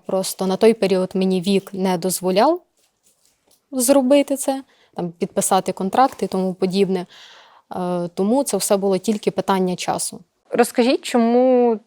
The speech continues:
Speaker 2: так сталося? Розкажіть про день, коли ви прийняли рішення, що підете на фронт. Е,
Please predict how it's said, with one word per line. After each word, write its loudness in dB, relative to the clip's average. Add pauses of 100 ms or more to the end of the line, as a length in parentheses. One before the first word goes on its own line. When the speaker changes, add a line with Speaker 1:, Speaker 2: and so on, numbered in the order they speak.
(160)
Speaker 2:
так 2
сталося? 4
Розкажіть -4
про 2
день, 2
коли 2
ви 2
прийняли 0
рішення, -4
що 2 (160)
підете 0
на -4
фронт. -4 (420)
Е, 4